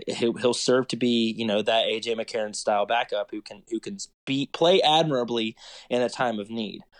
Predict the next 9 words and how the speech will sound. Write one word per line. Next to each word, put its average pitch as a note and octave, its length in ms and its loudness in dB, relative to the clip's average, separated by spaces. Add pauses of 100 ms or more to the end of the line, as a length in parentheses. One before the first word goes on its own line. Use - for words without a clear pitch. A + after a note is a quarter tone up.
(200)
Um, G#2+ 260 2
but A2 160 0
I C3 160 2
think C3 380 -4
absolutely C3 640 -2
in B2+ 280 -4
the D3+ 80 -4
draft, B2+ 500 -2
I'm, G#2+ 280 -6